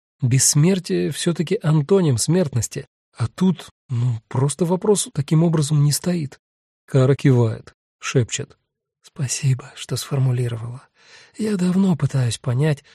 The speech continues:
что здесь не так. В смысле, чего не хватает для полного счастья? То есть для привычного нам не совсем полного счастья.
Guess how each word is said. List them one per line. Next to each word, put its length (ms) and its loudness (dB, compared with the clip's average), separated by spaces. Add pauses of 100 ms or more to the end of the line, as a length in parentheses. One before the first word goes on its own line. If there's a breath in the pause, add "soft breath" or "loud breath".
(120)
что 340 -8
здесь 340 -4
не 120 -4
так. 420 -8 (220)
В 80 -12
смысле, 600 0 (120)
чего 320 0
не 140 0
хватает 540 -4
для 160 -8
полного 420 -4
счастья? 560 -10 (540 loud breath)
То 140 -2
есть 280 -2
для 180 0
привычного 540 0
нам 400 2
не 100 4
совсем 460 0
полного 420 0
счастья. 640 -6